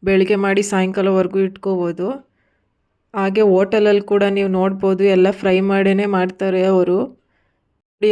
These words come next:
ಆವಾಗಲೇ ಎಷ್ಟಿತ್ತು ಪಾಲಕ್, ಇವಾಗ ಎಷ್ಟಾಗಿದೆ. ಎಲ್ಲ ಚೆನ್ನಾಗಿ ಫ್ರೈ ಆಗಿದೆ.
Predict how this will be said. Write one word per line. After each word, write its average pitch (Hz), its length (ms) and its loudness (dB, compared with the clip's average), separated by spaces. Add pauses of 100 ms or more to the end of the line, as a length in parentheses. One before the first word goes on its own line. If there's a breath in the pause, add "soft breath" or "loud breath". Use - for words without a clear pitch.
ಆವಾಗಲೇ 202 400 -2
ಎಷ್ಟಿತ್ತು 202 360 -4 (100)
ಪಾಲಕ್, 185 440 -2
ಇವಾಗ 185 300 -4
ಎಷ್ಟಾಗಿದೆ. 175 500 -6 (1300)
ಎಲ್ಲ 202 140 2 (140)
ಚೆನ್ನಾಗಿ 208 360 -2 (540)
ಫ್ರೈ 214 180 0 (160)
ಆಗಿದೆ. 190 340 -2